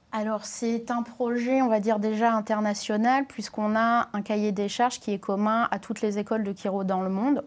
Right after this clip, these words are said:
au-delà des reconnaissances du sol dans les différents pays. Il y a un critère de formation initiale qui est commun à toutes les écoles de chiropraxie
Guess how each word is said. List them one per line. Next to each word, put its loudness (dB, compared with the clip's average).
au-delà 6
des 0
reconnaissances -2
du -6
sol 2
dans -2
les -2
différents -2
pays. 0
Il -2
y 4
a 6
un 0
critère 2
de -2
formation 0
initiale 0
qui -4
est 0
commun -2
à -4
toutes -10
les -4
écoles -4
de -6
chiropraxie -4